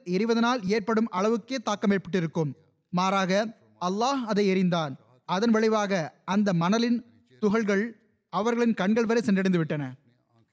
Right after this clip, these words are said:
ஆக இந்த மணலை எறிந்த செயல்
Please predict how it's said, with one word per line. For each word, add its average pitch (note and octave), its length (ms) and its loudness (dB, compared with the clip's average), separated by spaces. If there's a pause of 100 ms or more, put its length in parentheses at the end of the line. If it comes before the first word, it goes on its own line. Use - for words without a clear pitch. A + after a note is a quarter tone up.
(840)
ஆக F#3 200 0 (360)
இந்த A3+ 280 2 (640)
மணலை G3+ 480 0
எறிந்த F#3+ 260 2
செயல் F#3 380 0